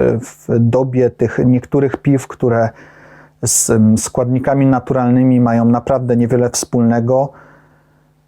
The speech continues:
to i tak ten smak jest, e, nawet dzisiaj różny.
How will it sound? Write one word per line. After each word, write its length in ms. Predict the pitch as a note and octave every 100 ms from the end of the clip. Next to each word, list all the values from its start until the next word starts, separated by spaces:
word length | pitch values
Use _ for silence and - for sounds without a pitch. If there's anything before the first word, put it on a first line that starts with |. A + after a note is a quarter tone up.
| _ _ _ _ _ _ -
to 600 | C3+ C3+ C3+ C3+ C#3 B2+ - - -
i 60 | -
tak 240 | D3 -
ten 140 | C#3+ B2+
smak 400 | - B2+ B2+ A#2+
jest, 500 | A#2+ A#2+ - - -
e, 20 | - - - A#3 A#3+
nawet 360 | C3 B2 A#2+
dzisiaj 340 | A#2 - A2 G#2+
różny. 440 | G#2 G2+ - -